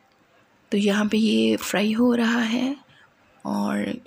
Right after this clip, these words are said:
एक और मसाला है जिसको मैंने, आ, पीसना है, वो भी मैं आपको दिखाती हूँ। यहाँ पे ये फ्राई हो गया है और मैं इसको निकाल लूँगी प्लेट में।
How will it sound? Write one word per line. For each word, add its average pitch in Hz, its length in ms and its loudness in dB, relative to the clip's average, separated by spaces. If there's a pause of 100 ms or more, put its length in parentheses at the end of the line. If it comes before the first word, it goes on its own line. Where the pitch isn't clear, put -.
एक 208 180 -4
और 208 160 0
मसाला 220 480 0
है 226 260 0
जिसको 202 380 -4
मैंने, 226 600 2 (100)
आ, 185 260 -2
पीसना 185 460 -2
है, 226 320 0 (440)
वो 202 100 0
भी 214 120 2
मैं 220 120 4
आपको 208 480 -2
दिखाती 202 540 -4
हूँ। 233 180 0 (2000)
यहाँ 214 240 0
पे 226 100 0
ये 220 140 2
फ्राई 214 320 0
हो 220 200 2
गया 220 240 0
है 247 100 0
और 208 340 -2
मैं 214 380 0
इसको - 240 -4
निकाल 202 400 0
लूँगी 220 280 2
प्लेट 220 420 -2
में। 262 180 0